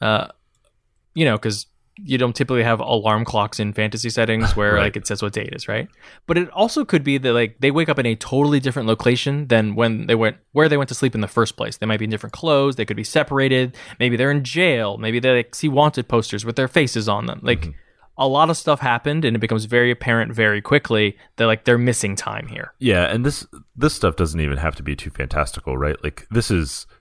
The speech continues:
Speaker 2: just simple, like, you were drugged in a tavern or,
Speaker 1: Yeah.
Speaker 2: or whatever, right? Like, somebody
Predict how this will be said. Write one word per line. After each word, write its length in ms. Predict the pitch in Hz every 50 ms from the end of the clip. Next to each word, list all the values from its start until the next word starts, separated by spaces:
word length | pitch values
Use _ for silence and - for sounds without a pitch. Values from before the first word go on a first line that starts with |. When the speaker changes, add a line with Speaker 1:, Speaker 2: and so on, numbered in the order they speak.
| _ -
Speaker 2:
just 220 | - 82 - - _ _ _ _ _ _ _ _ _ _ _ _
simple, 560 | - - - 110 92 82 - 90 80 78 78 78
like, 340 | 73 69 69 - - - -
you 160 | - 85 85 80
were 100 | 80 76
drugged 360 | 71 69 80 80 78 76 71
in 100 | 80 76 73
a 60 | 73
tavern 540 | 69 - - 87 80 67 76 69 71 69 67 67
or, 180 | 65 64 - -
Speaker 1:
Yeah. 240 | 120 123 117 101 -
Speaker 2:
or 20 | 65
whatever, 440 | - - 76 78 76 76 69 69 67 71
right? 240 | 73 76 71 - -
Like, 280 | 73 73 71 - - - - - - - -
somebody 500 | - - 95 87 80 80 78 73 73 69